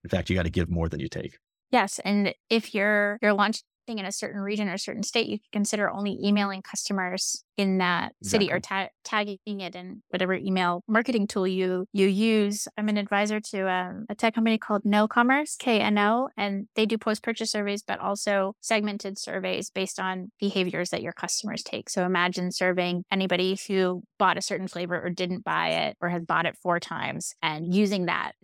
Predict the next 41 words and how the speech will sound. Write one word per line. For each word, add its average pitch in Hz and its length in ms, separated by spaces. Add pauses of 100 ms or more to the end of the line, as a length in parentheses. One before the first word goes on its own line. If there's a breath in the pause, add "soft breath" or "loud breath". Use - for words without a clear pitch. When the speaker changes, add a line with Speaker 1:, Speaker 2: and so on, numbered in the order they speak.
(200)
Speaker 2:
the 190 200
information 190 460
that - 180
you 190 120
gather 180 480 (240)
over 180 500
the 190 100
post-purchase 277 680
questions 202 380
and 190 100
ongoing 185 420
surveys 185 640
to - 240
inform 180 560
your 165 320
go-to-market 170 520
strategy - 640
for 185 120
retail. - 480
If 196 140
you're 190 140
asking 190 380
every 190 200
customer 180 360
online, 170 360
"Where 160 140
you 170 140
shop - 260
in 175 120
retail?" 214 520 (100)
that 160 100
would 202 120
be 196 100
incredible 185 560
data 160 460 (140)
six - 460
or 170 100
nine 165 240
months 151 240
from 165 200
now. 131 320